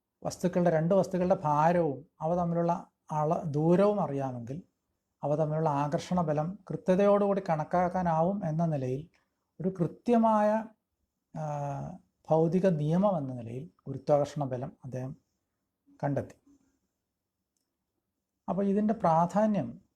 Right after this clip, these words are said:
ഇന്നിപ്പോൾ നമ്മൾ കൃത്രിമ ഉപ-, ഉപഗ്രഹങ്ങൾ വിക്ഷേപിച്ച് ചന്ദ്രനിലും ചൊവ്വയിലും ഒക്കെ ഇറക്കുമ്പോൾ അതിൻ്റെ സഞ്ചാരപാത, വേഗത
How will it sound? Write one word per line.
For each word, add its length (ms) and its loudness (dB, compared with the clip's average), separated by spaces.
ഇന്നിപ്പോൾ 400 2
നമ്മൾ 220 2
കൃത്രിമ 460 0
ഉപ-, 320 0
ഉപഗ്രഹങ്ങൾ 540 2
വിക്ഷേപിച്ച് 560 -2
ചന്ദ്രനിലും 580 2
ചൊവ്വയിലും 520 0
ഒക്കെ 140 -6
ഇറക്കുമ്പോൾ 500 -6
അതിൻ്റെ 220 -2
സഞ്ചാരപാത, 840 2
വേഗത 460 2